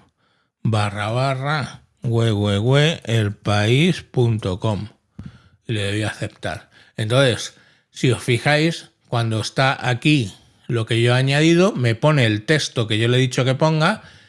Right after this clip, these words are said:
y, eh, aquí el, el correo. También puedo hacer una cosa. Yo puedo estar escribiendo, "Ayer leí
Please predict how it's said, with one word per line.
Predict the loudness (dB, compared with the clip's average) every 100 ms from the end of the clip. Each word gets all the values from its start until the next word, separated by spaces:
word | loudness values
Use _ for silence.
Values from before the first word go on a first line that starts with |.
| _
y, | 2 4 4 0 -16 _ _ _ _ _
eh, | -2 0 0 -2 -6 -8
aquí | -8 -6 0 0 0 -4
el, | -4 -4 -6 -12
el | -6 -4 -4 -6 -8
correo. | -4 -2 0 -2 -2 -12 -20 _
También | 0 4 4
puedo | 4 4
hacer | 4 2
una | 2 2
cosa. | 0 0 -2 -2
Yo | -2 2
puedo | 0
estar | 2 0
escribiendo, | 0 2 4 4 4 2 0 -10 -20 _ _ _ _ _
"Ayer | 0 2 4 4 4 4 2 -2 -10 -20 -20 _ 0
leí | 4 6 6 4 4 2 0